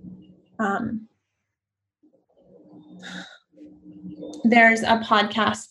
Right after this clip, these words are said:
um, with, his name is Shaka Singar that Oprah, um, interviewed. And, um, it's so beautiful. I recommend it, but it's, it's about a man who committed murder, and he had,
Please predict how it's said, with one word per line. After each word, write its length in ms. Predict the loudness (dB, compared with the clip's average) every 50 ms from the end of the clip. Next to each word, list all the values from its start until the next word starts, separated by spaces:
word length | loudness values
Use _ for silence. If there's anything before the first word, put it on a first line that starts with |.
| -4
um, 280 | 0 0 0 0 -2 -2
with, 280 | -2 -2 -2 -2 -4 -14 _ _ _ _ _ _ _ _ _ _ -14 -12 -4 0
his 160 | 0 2 2
name 160 | 4 4 4
is 180 | 2 2 0 -4
Shaka 460 | -6 -2 0 2 2 2 2 0 -2
Singar 580 | 0 0 0 0 2 2 4 6 6 6 6 6
that 240 | 4 4 4 2 2
Oprah, 600 | 2 0 2 4 4 4 4 4 4 2 0 0 2
um, 180 | 2 2 4 2
interviewed. 720 | 2 2 4 4 4 4 6 8 8 8 6 6 2 0 -6 -14 -20 -20 -20 -20 -20 -20 -20 _ _ _ _ _ -14 -14 -14 -14 -6 _
And, 400 | 4 6 8 8 8 6 6 4
um, 400 | 4 4 4 2 2 2 2 2 0 -2 -8 -14 -10 -10 -10 -10 -10 _ _ _ _ _ _ _
it's 280 | -4 -4 -4 -12 2
so 200 | 6 8 8 8
beautiful. 480 | 8 8 8 8 6 6 6 2 0 0 2 2
I 160 | 2 2 2
recommend 640 | 2 2 0 0 0 0 2 2 2 0 0 0 0
it, 320 | 0 0 0 -2 -4 -2 -2
but 160 | -2 0 0
it's, 320 | 0 -2 -4 -8 -16 -10 -10
it's 160 | -2 0 2
about 280 | 4 6 4 4 4
a 40 | 4
man 240 | 4 4 4 4 2
who 160 | 2 2 0
committed 400 | 2 2 2 2 4 4 4 4
murder, 440 | 4 4 4 4 4 6 4 4 2 2
and 160 | 2 2 2
he 280 | 4 4 4 4 4 2
had, 340 | 4 4 6 6 4 4